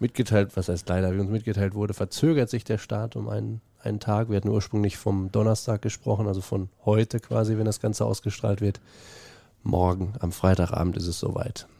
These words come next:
Also wer quasi unser Spiel in Mannheim, äh, vorm Fernseher schaut, der verpasst auch von der Doku automatisch nix. Von der ersten Folge der Doku.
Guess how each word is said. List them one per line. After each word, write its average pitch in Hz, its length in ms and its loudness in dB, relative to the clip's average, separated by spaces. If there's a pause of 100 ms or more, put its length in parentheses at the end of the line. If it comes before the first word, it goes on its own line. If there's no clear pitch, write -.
(180)
Also 92 320 0 (180)
wer 104 160 2
quasi 104 540 2 (500)
unser 127 300 8
Spiel 123 360 2
in 120 240 2
Mannheim, 113 760 2
äh, 101 80 -2
vorm 104 260 -4
Fernseher 104 400 -2
schaut, 98 500 -4
der 104 240 -2
verpasst - 460 -6
auch 104 140 0
von - 160 -6
der 98 100 -2
Doku 104 300 0
automatisch 98 600 -2
nix. - 300 -6 (360)
Von 98 320 2 (100)
der 107 100 4
ersten 101 280 0
Folge 107 320 0
der 110 120 0
Doku. 110 360 -4